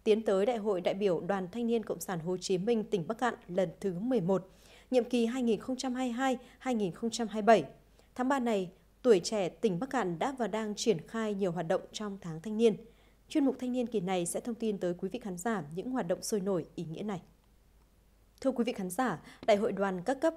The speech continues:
tiến tới Đại hội đại biểu Đoàn Thanh niên Cộng sản Hồ Chí Minh tỉnh Bắc Kạn lần thứ mười một, nhiệm kỳ hai nghìn không trăm hai mươi hai, hai nghìn không trăm hai mươi bảy là sự kiện chính trị quan trọng, đợt sinh hoạt chính trị sâu rộng, ngày hội lớn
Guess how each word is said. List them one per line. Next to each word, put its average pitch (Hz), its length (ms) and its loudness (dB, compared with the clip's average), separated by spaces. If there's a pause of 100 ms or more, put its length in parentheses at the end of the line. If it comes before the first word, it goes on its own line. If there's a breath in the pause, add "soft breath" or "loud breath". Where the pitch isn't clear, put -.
(120)
tiến 196 160 4
tới 180 220 2
Đại 226 120 2
hội 196 160 0
đại - 120 -2
biểu 185 220 2
Đoàn 180 240 -4
Thanh 208 140 -8
niên 214 160 -2
Cộng - 160 -6
sản 185 200 -6
Hồ 165 200 -4
Chí 175 200 -2
Minh 214 220 0
tỉnh 196 200 -2
Bắc 226 100 -8
Kạn 214 260 -6
lần 170 220 -2
thứ 165 180 -4
mười 220 240 2
một, 180 220 0 (320 loud breath)
nhiệm 214 180 0
kỳ 208 140 0
hai 226 180 -4
nghìn 214 160 0
không 240 160 -8
trăm 247 180 -4
hai 247 120 -4
mươi 233 40 -4
hai, 240 260 -2
hai 233 180 -4
nghìn 202 180 -2
không - 180 -6
trăm 220 180 -6
hai 208 140 -6
mươi 196 40 -2
bảy 202 200 4 (340 loud breath)
là 214 160 2
sự 208 160 0
kiện 214 260 2
chính 214 240 -2
trị 277 220 0
quan 202 180 -2
trọng, 220 220 0 (400 soft breath)
đợt 226 140 8
sinh 254 220 0
hoạt 233 260 0
chính 226 180 0
trị - 180 -2
sâu 220 220 0
rộng, 202 200 6 (280)
ngày 220 100 0
hội 202 200 2
lớn 214 320 4